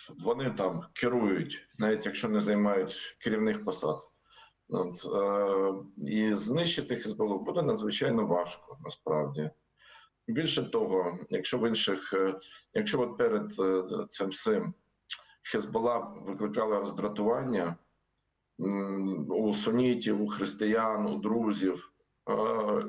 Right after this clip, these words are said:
Лівану, і навіть частина шиїтів почала від них відвертатися, то, е, вбивство Насрали і наземна операція, навпаки, ви-, викликала певну консолідацію ліванського суспільства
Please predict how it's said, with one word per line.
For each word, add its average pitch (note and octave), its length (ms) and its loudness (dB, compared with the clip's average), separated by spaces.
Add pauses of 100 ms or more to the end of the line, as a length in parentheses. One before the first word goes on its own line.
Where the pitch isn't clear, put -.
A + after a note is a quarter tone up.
(120)
Лівану, F#2 560 0 (480)
і - 60 -2
навіть A2 320 2
частина A2 600 0
шиїтів C3+ 580 0
почала F#2 360 0
від F#2 160 2
них F#2 200 -2
відвертатися, E2 840 -2 (160)
то, A#2 460 4 (600)
е, - 40 -2 (800)
вбивство G#2+ 600 -2
Насрали G#2+ 640 0
і F#2 200 -2
наземна F#2+ 480 0
операція, D3 560 0
навпаки, C#3+ 520 -2
ви-, F2 200 2
викликала G#2 680 0
певну G#2+ 380 0
консолідацію G#2 800 -2
ліванського F2 540 0
суспільства - 680 -2